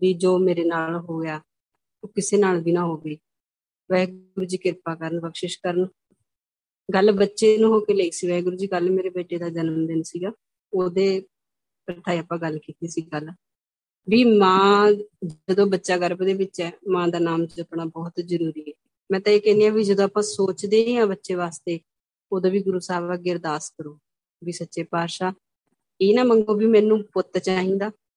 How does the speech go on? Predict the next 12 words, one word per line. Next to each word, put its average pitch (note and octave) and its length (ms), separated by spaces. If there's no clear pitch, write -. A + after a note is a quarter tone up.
ਜਾਂ F#3+ 200
ਮੈਨੂੰ F#3+ 320
ਮੁੰਡਾ E3+ 320
ਚਾਹੀਦਾ F3 500
ਜਾਂ F#3 340
ਮੈਨੂੰ F3+ 220
ਕੁੜੀ F3+ 300
ਜਾਂ F3+ 100
ਧੀ F#3 280
ਚਾਹੀਦਾ, D#3+ 320
ਇਹ G#3 100
ਕਹੋ F3 220